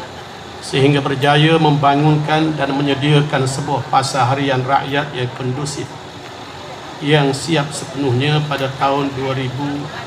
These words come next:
lapan belas lagi. Dengan kewujudan pasar yang sudah dinaik taraf dan telah pun beroperasi ini, saya yakin ia mampu menampung permintaan tinggi, permintaan tinggi penduduk setempat,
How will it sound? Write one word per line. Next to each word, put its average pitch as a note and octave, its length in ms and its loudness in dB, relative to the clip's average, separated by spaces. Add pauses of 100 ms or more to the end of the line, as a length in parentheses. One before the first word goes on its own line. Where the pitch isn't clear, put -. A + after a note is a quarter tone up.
(260)
lapan C3 360 -2
belas C3+ 260 -4
lagi. A#2 320 -8 (1500)
Dengan D#3 340 2
kewujudan D3+ 840 2
pasar D3+ 480 4
yang C#3 160 2
sudah D#3 300 0
dinaik C#3+ 380 0
taraf C#3 320 2 (1200)
dan C#3 240 0
telah E3 240 0
pun D#3+ 180 -2
beroperasi D3 800 0
ini, D#3+ 240 2
saya C#3 260 -2 (140)
yakin D#3 400 -2
ia C#3 160 -2
mampu D3+ 480 0
menampung D3 580 0
permintaan C#3 460 -2 (100)
tinggi, D3 380 -4 (880)
permintaan D3 720 0
tinggi D3+ 340 0
penduduk D3 480 -2
setempat, C3 560 -6